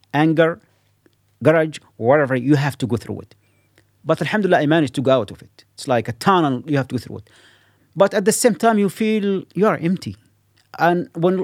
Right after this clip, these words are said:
when I looked at myself, I said, "I don't want to be that person the rest of my life." No, I,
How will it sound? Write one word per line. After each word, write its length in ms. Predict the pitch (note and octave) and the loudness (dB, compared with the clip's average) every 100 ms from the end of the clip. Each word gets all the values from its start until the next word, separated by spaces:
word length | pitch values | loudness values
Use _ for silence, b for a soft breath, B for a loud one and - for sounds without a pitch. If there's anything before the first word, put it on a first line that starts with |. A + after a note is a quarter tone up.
| - | -2
when 220 | F3+ G3 | -2 0
I 60 | F3+ | 0
looked 180 | G#3+ F3+ | -2 -2
at 100 | F#3 | -6
myself, 260 | F3+ F#3+ | -6 -6
I 20 | |
said, 120 | F3 - | -8 -6
"I 160 | E3+ G#3+ | -4 -4
don't 500 | A#2+ F3 A#3 - F#3 | -2 -2 -2 -4 -8
want 140 | G3+ | -2
to 80 | G3 | 0
be 60 | |
that 200 | F#3+ G3+ | 0 -2
person 360 | - A#3 F3+ C#3 | -4 -4 -2 -2
the 60 | D3 | -4
rest 140 | D3+ | -6
of 80 | E3 | -6
my 140 | F#3 | -4
life." 280 | F3+ C#4+ F#2 - | -4 -6 -8 -4
No, 240 | A3 G#3 - | -2 -2 -4
I, 160 | C3+ | -10